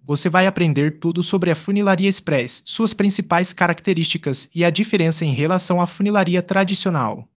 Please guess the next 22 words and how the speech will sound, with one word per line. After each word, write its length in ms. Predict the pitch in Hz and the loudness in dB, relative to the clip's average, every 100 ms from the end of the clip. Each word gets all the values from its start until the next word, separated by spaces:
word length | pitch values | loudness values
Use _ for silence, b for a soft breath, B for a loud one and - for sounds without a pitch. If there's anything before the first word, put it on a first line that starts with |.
| _ - | _ -2
Vamos 220 | 147 208 | 2 2
explorar 380 | 208 190 165 170 | 2 0 2 2
as 80 | 135 | 2
vantagens 680 | 160 180 185 190 196 190 | 0 2 2 2 2 0
e 80 | - | -4
benefícios 560 | 143 147 175 170 165 147 | -4 -2 -2 -4 -4 -2
de 120 | 139 | 0
reparos 480 | 143 156 139 135 - | 0 0 0 -2 0
rápidos, 540 | 135 131 131 147 - _ | -2 -2 -6 -6 -8 _
além 220 | 170 175 | 2 2
de 100 | 180 | 2
como 320 | 180 202 196 | 0 0 2
essa 220 | 165 160 | 2 2
técnica 500 | 185 170 170 175 190 | -2 -2 -2 -4 -4
pode 320 | 180 - 196 190 | -4 -2 0 0
economizar 640 | 196 185 208 175 165 175 | 0 0 2 2 2 2
tempo 360 | 190 196 196 175 | 2 2 0 -4
e 80 | 160 | -4
proporcionar 680 | 208 196 196 - 165 147 | -4 -2 -2 0 0 2
um 80 | 170 | 2
atendimento 640 | 180 208 196 165 180 196 | 0 0 2 2 0 2
ágil 320 | 156 147 135 | 2 2 0